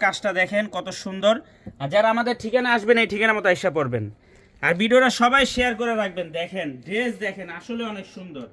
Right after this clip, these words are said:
মাত্র তেরোশো পঞ্চাশ, পাকিস্তানি কোয়ালিটি, গুল রং, সালোয়ার চিকেন কাজ করা, ওড়না কাটওয়ার্ট করা, মাথা নষ্ট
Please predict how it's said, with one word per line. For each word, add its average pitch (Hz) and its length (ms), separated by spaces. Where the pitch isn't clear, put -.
মাত্র 208 300
তেরোশো 220 440
পঞ্চাশ, 214 420
পাকিস্তানি 202 540
কোয়ালিটি, 190 420
গুল 185 140
রং, 196 140
সালোয়ার 190 480
চিকেন 196 260
কাজ 185 140
করা, 190 160
ওড়না 175 240
কাটওয়ার্ট 185 400
করা, 190 220
মাথা 180 240
নষ্ট 196 200